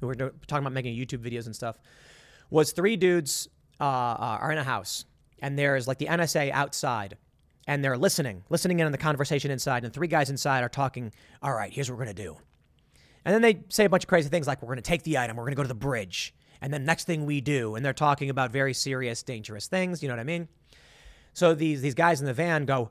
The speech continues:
"We got 'em." And then they kick the door in, guns drawn, and there's three obese men covered in Doritos playing Grand Theft Auto. Because you could be playing Grand Theft Auto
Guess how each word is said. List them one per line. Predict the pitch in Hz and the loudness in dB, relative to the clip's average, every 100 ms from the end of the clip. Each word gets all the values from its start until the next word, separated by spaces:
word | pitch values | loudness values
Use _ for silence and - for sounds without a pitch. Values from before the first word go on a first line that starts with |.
| - | 0
"We | 180 | 0
got | 165 131 120 | 6 6 4
'em." | 90 95 _ _ - | -4 -16 _ _ -4
And | |
then | 170 | 0
they | 156 | 0
kick | - - 240 | 6 6 8
the | 202 | 6
door | 156 214 196 | 8 10 10
in, | 147 143 | 8 2
guns | 135 214 175 | 2 4 8
drawn, | - 220 175 156 151 - _ - | 10 10 6 2 -4 -16 _ -2
and | 156 160 | 2 4
there's | 147 - | 4 0
three | - 180 208 196 | -2 0 2 2
obese | 175 151 180 - | 2 2 0 0
men | 170 165 147 139 | 4 4 4 0
covered | 131 165 160 160 | 2 2 4 2
in | 143 | 2
Doritos | 143 180 151 127 135 - - - | 2 4 2 2 -2 -6 -8 -4
playing | 160 151 147 | 0 2 0
Grand | 139 139 135 | -2 -2 -2
Theft | 127 - | -4 0
Auto. | 143 135 95 90 _ _ _ _ _ - - _ - | 2 2 -2 -12 _ _ _ _ _ -20 -20 _ -10
Because | 143 160 120 | -2 -2 2
you | 156 | 0
could | 220 | 2
be | 196 | -2
playing | - 151 147 147 | -2 0 0 -2
Grand | 120 123 139 | -4 -2 0
Theft | 180 - | 0 -2
Auto | 101 107 147 | -6 -8 -10